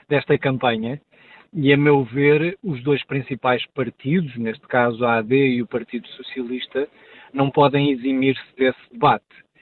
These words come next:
Eu acho que, sinceramente, o, por exemplo, o Partido Socialista esteve já há muitos anos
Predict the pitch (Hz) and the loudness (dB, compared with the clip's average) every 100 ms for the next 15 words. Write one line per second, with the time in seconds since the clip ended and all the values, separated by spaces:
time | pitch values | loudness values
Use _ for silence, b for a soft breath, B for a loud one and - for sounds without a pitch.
0 | B B B 135 135 135 - 151 131 143 | B B B 2 2 2 0 -2 2 2
1 | 131 139 135 147 165 165 - 139 120 135 | 2 2 -2 -2 0 -2 0 -2 0 -2
2 | 127 - 135 311 - - 135 143 - 143 | -2 -4 -6 -6 -6 -2 0 0 0 -2
3 | - - 143 120 123 135 139 127 139 180 | -2 0 0 0 2 4 4 4 2 2
4 | 165 - 147 139 | 0 -2 -2 0